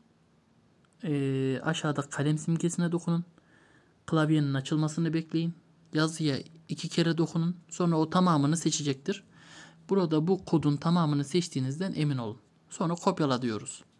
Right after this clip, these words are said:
Bundan sonra iptal deyin burada. Arkadaşlar sonrasında, e,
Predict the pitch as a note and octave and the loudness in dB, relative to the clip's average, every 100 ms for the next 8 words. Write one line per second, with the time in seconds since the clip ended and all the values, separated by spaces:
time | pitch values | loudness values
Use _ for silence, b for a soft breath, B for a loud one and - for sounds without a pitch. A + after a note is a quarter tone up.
0 | b b b b b b b _ _ _ | b b b b b b b _ _ _
1 | A3+ G3+ D3+ C3+ D#3 F3 - - E3 - | 0 2 2 0 -2 -4 -8 -4 -6 2
2 | F3 C3+ C3+ B2+ A#2 B2+ G3+ A3+ _ B | 2 2 0 -2 -4 -6 -8 -8 _ B
3 | B B B B B B B B B _ | B B B B B B B B B _
4 | _ _ _ _ _ - C3+ C#3 C3+ C3+ | _ _ _ _ _ -12 -6 -4 -4 -4
5 | F3 F3+ - F#3+ G3 F3 D3+ D#3+ G3+ - | -4 -6 -2 0 0 0 -2 -2 -4 -8
6 | - - - _ _ _ - D3 C#3 C#3 | -16 -20 -20 _ _ _ -6 -2 0 0
7 | C3+ | -2